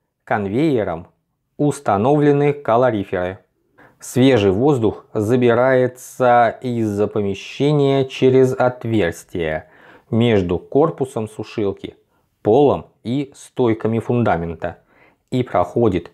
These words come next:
через продукт снизу вверх. Технические характеристики сушилки представлены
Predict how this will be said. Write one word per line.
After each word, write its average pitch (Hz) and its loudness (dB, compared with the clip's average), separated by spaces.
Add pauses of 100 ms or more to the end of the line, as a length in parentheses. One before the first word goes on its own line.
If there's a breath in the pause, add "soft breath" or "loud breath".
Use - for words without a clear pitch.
через 98 -2
продукт 95 -2 (100)
снизу 95 -4 (120)
вверх. 87 -4 (1040 soft breath)
Технические 170 0
характеристики 135 0
сушилки 127 -2 (120)
представлены 117 0